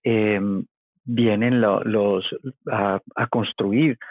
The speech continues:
esos laboratorios del procesamiento de la hoja de coca y, y los residuos y, y otros derivados que aparecen de estos procesamientos.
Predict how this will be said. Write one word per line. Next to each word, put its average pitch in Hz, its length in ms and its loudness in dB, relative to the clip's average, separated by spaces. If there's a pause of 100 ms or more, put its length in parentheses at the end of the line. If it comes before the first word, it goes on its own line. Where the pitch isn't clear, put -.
(200)
esos 123 260 0
laboratorios 113 800 2
del 101 160 -2
procesamiento 104 920 -2 (400)
de 113 100 2
la 104 120 4
hoja 95 260 2
de 117 180 2
coca 117 480 0 (500)
y, 104 520 0 (520)
y 147 80 0
los 120 200 4
residuos 135 680 0
y, 107 340 0
y 110 200 -2
otros 120 260 -2
derivados 110 500 2
que 113 120 -2
aparecen 104 480 -2
de 98 180 0
estos 113 280 -4
procesamientos. 101 1000 -2